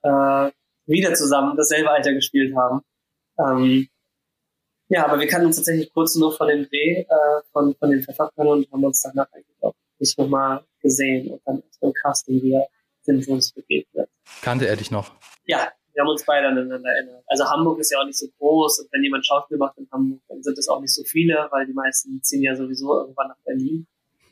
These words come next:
Speaker 1: Äh, und wenn man in Hamburg bleibt, äh, kennt man sich relativ schnell.
Speaker 2: Ja,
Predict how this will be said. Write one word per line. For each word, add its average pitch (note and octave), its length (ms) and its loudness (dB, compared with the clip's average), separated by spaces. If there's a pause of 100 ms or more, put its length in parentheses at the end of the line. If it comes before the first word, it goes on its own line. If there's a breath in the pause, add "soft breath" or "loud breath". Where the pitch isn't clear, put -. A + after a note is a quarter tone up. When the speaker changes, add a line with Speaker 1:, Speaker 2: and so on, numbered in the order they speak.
(140)
Speaker 1:
Äh, C#3 200 0
und - 200 -8
wenn C3 100 -6
man C3 180 -2
in - 160 -14
Hamburg C3+ 340 0
bleibt, B2+ 380 -4 (140)
äh, C#3+ 200 -2 (140)
kennt - 180 -8
man C#3+ 120 -16
sich - 280 -20 (520)
relativ - 400 -2 (440)
schnell. C#3+ 440 -4 (460)
Speaker 2:
Ja, A2+ 320 -2